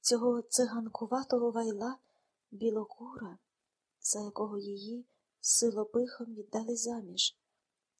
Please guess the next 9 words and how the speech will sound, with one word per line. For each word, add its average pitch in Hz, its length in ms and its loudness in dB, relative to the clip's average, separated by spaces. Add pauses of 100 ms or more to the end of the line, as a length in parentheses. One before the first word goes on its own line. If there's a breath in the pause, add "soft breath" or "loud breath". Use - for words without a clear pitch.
(180)
який 220 340 0
сп'яну 220 500 0
часто 226 360 -2
молотив 208 460 -4
її, 214 380 -4
як 208 220 -10
мішок 208 360 -4
з - 60 -4
половою, 190 580 -6